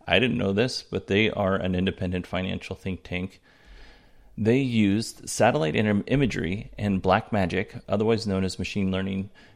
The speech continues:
to measure the coal output based on, uh, these, this combination, this unholy combination of, of math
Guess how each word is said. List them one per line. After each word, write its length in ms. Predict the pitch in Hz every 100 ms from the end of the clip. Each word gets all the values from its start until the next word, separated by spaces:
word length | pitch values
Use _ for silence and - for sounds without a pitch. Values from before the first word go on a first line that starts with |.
| -
to 160 | - 107
measure 420 | 104 110 110 101
the 80 | 98
coal 460 | - 95 92 85 -
output 560 | 95 - - - - - - 113
based 360 | 98 95 -
on, 300 | 90 90 92 -
uh, 340 | 107 95 95 95 107
these, 420 | - 101 98 - - _ _ _ _ _ _ _ _ _ _ 262 - _ _ _ _ _ -
this 260 | 110 101
combination, 840 | - 104 95 95 90 90 - 92 92
this 160 | 95 92 -
unholy 580 | 107 101 - 107 107
combination 800 | 98 - 90 90 90 85 95 92 -
of, 460 | 95 87 85 - -
of 340 | 95 90 87
math 600 | 95 90 87 82 - -